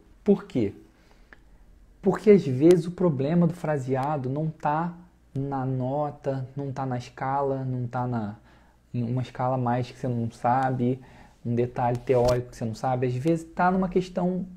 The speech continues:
simples como essa. Tá no, o, tá no ritmo. Eu já vi isso acontecer mais de uma vez. É, por exemplo, alunos, o cara manda um negócio pra mim e fala assim, "Cara,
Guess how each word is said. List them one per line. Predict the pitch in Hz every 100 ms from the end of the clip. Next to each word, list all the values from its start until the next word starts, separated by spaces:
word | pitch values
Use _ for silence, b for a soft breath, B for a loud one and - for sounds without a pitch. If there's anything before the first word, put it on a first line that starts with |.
| -
simples | - - 180 175 170
como | - 175 175
essa. | 175 156 - 117 - b b b b b b b
Tá | 147 147
no, | 160 160
o, | 160 147 143 135
tá | 143
no | 170
ritmo. | 175 175 - 117 113 -
Eu | 165 214
já | 202 214
vi | 160 202 180
isso | 170 156
acontecer | 151 143 135 - 143 - -
mais | 135 143 147 175 202
de | 175 151
uma | 180 175
vez. | 135 120 110 - - b b b b b
É, | - 127
por | 123 156
exemplo, | 151 135 120
alunos, | - 151 165 185 143 104 - - -
o |
cara | - 143
manda | 156 160 170
um | 165
negócio | 160 160 165
pra | 165
mim | 165
e |
fala | 175 170
assim, | 170 170
"Cara, | - 202 202 160 120